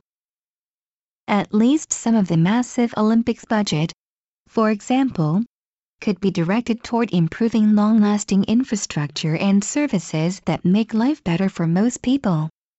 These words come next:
Tokyo may never be able to offer the kind of lovely coffee houses Vienna has or offer the nearby outdoor activities that Canadian and Australian cities boast,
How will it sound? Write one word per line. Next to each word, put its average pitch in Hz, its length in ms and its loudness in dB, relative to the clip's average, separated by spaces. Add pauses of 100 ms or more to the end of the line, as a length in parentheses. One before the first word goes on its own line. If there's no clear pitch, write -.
(1000)
Tokyo 262 440 0
may 202 160 4
never 285 280 2
be 247 220 -2
able 220 220 0
to 214 180 0
offer 277 320 -2
the 302 80 -2
kind 240 300 0
of 202 100 -4
lovely 214 400 0
coffee 240 460 -2
houses 196 480 -2
Vienna 226 440 2
has 247 300 0
or 170 240 -2
offer 226 280 -2
the 240 120 2
nearby 196 480 2
outdoor 190 460 0
activities 160 720 -2
that - 180 -4
Canadian 247 500 2
and 190 220 2
Australian 226 680 2
cities 202 380 0
boast, 226 520 -2